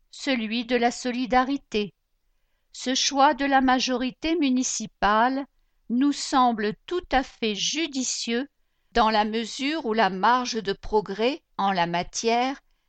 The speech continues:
reste considérable à Charenton. L'essentiel de la politique de solidarité menée à Charenton repose aujourd'hui sur les associations de bénévoles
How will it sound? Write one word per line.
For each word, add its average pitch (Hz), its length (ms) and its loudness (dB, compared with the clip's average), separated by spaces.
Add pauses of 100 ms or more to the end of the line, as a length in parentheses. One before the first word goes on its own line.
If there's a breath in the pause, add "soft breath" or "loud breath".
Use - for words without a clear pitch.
(100)
reste 240 520 -2 (140)
considérable 269 920 0
à 247 80 2
Charenton. 247 640 0 (480)
L'essentiel 302 720 0
de 302 80 -4
la 285 160 2
politique 269 600 -4
de 269 120 -2
solidarité 254 1080 -2
menée 240 300 0
à 220 80 2
Charenton 240 800 0 (380)
repose 302 640 0
aujourd'hui 269 720 -2
sur 247 260 -4
les 233 300 -2
associations 277 920 -2
de 233 140 -2
bénévoles 220 880 0